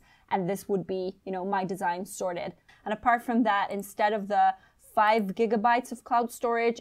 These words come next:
in Pro you have a hundred gigab-, gigabytes of cloud storage. And trust me, it does bulk up if you're creating for multiple platforms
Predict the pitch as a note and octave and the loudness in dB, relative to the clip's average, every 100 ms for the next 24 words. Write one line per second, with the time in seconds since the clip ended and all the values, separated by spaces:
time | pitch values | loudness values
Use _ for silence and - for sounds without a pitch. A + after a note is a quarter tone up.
0 | - A3 A3+ - G#3 G3+ G#3+ G#3+ G3+ - | -2 -4 -4 -4 -2 0 -2 -6 -8 -8
1 | - - A#3 G3+ F#3+ G3 E3+ G3 E3+ F3+ | -12 -10 -4 -2 -2 -4 -6 -8 -8 -6
2 | F3+ - F#3+ F#3+ E3+ F3+ - G3 - F#3+ | -6 -6 -6 -4 -2 -4 -4 -12 -8 -6
3 | F3+ - G3 F3 F3 - - - A#3+ B3 | -6 -6 -6 -6 -8 -12 -20 -6 2 2
4 | - - C#4 C#4 B3+ G#3 F3+ A3+ B3+ G#3 | 0 -4 -4 0 0 0 0 0 2 2
5 | G3 G3+ - G#3 G#3+ G3+ - G3 G3 G#3 | 0 -2 0 0 -2 -10 -6 -6 -6 -4
6 | G3 G3+ G3 F#3+ F#3+ F#3+ - G3+ - A3+ | -2 -2 -6 -4 -4 -4 -8 -8 -4 -4
7 | A3+ A3+ A3 A#3 | -2 -4 -2 -4